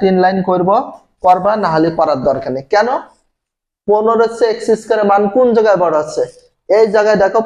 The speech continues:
পনেরো চেয়ে নয় ছোটই রয়েছে, পনেরো চেয়ে ষোলো বড় হয়ে গেছে, তার মানে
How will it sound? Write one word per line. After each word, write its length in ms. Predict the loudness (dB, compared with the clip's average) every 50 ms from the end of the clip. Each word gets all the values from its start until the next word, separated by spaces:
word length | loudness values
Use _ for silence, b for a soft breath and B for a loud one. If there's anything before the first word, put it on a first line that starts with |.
| 0
পনেরো 280 | -2 0 2 2 2 2 0 0
চেয়ে 160 | -2 0 0 2 2
নয় 220 | 2 2 0 -2 -4 -6 -8 -18 _ _ _ _ _ _ _ -12
ছোটই 360 | -6 -2 -2 0 2 2 2 2
রয়েছে, 300 | 2 0 0 -2 -4 -8 -14 -16 _ _ _ _ _ _ _ _ -2
পনেরো 360 | 0 0 2 2 2 2 0 0 -2
চেয়ে 180 | -2 -2 -2 -2 -2 -6
ষোলো 240 | -4 -2 0 0 0 2 2
বড় 120 | 2 2 2 2
হয়ে 120 | 0 0 0
গেছে, 160 | 0 -2 -4 -6 -6
তার 120 | -4 -4 -2 -2
মানে 120 | -2 0